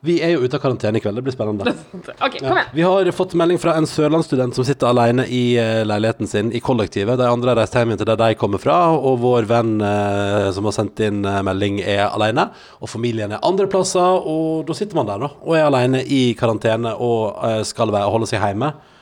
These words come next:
Speaker 1: og lurer på om vi har noen tips til hva man kan finne på for å ikke føle seg så alene.
Speaker 2: Ja.
Speaker 1: Eh, og da tenkte jeg at i stedet for at vi gir tips nå, så kan vi ta noen av de tipsene som har kommet på e-post i løpet av det siste døgnet.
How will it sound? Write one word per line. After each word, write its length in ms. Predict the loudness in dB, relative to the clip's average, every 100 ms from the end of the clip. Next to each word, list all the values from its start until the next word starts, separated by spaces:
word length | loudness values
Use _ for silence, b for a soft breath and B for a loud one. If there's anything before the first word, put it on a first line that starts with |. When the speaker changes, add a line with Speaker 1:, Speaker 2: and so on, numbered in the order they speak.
| B B B B -4
Speaker 1:
og 240 | 0 2
lurer 240 | 2 0 0
på 140 | 0 0
om 80 | 2
vi 60 | 0
har 80 | 0
noen 240 | 0 -4
tips 320 | -4 -4 -6
til 100 | -6
hva 120 | -2 0
man 80 |
kan 100 | 0
finne 160 | -2 -2 0
på 140 | 0
for 140 | 0 0
å 20 |
ikke 160 | 0
føle 220 | -2 -2 -2
seg 80 | -6
så 80 | -4
alene. 300 | -4 -4 -6 -14 _
Speaker 2:
Ja. 140 | -4 -4 -6 B
Speaker 1:
Eh, 220 | 0 2 2
og 60 | 2
da 60 | 2
tenkte 240 | 0 0
jeg 60 | 0
at 40 |
i 60 | 0
stedet 240 | 0 2
for 80 | 0
at 80 | 0
vi 160 | 0 0 2
gir 60 | 2
tips 240 | 0 -2
nå, 140 | 0 0
så 80 | 0
kan 100 | 0
vi 100 | 2
ta 240 | 2 2 0
noen 380 | 0 0 2 2
av 60 | 0
de 60 | -2
tipsene 140 | -4
som 80 | -4
har 60 | -2
kommet 160 | -2 0
på 80 |
e-post 480 | 0 0 -2 -2 -6
i 80 | -2
løpet 240 | 0 0 -4
av 140 | -4
det 60 | -6
siste 160 | -8 -2
døgnet. 460 | -2 0 -2 -2